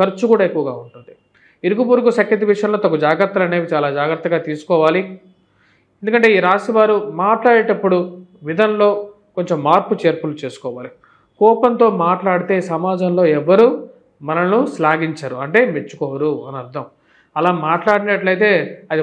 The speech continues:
మళ్ళీ మనకు reverse అవుతుంటుంది అన్నమాట. మరి అదేవిధంగా జీవిత భాగస్వామి ఆరోగ్య సంబంధితమైన విషయాల్లోనూ తగు జాగ్రత్తలు అనేవి తీసుకోవాలి ఈ రాశివారు. ఈ రాశివారు ఫైనాన్షియల్‌గా, investments పరంగా, స్థిరచరాశి కొనుగోలు సంబంధితమైన విషయాల్లో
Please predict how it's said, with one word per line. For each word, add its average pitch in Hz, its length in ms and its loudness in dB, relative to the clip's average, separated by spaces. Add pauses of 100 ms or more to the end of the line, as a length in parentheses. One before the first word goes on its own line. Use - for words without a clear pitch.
మళ్ళీ 175 220 2
మనకు 175 240 0
reverse 185 300 0
అవుతుంటుంది 131 460 -6
అన్నమాట. 131 260 -14 (680)
మరి 196 180 4
అదేవిధంగా 202 420 4 (100)
జీవిత 196 200 2 (100)
భాగస్వామి 185 540 2 (120)
ఆరోగ్య 185 280 0 (100)
సంబంధితమైన 175 640 -4 (120)
విషయాల్లోనూ 160 540 -2 (380)
తగు 160 140 -2 (100)
జాగ్రత్తలు 170 460 0
అనేవి 185 260 2 (340)
తీసుకోవాలి 165 440 0
ఈ 160 100 2
రాశివారు. 139 460 -6 (720)
ఈ 170 100 2
రాశివారు 208 400 4 (340)
ఫైనాన్షియల్‌గా, 202 540 0 (100)
investments 190 640 -4
పరంగా, 185 300 0 (480)
స్థిరచరాశి 202 640 0
కొనుగోలు 185 440 0
సంబంధితమైన 180 600 -4 (120)
విషయాల్లో 165 400 -2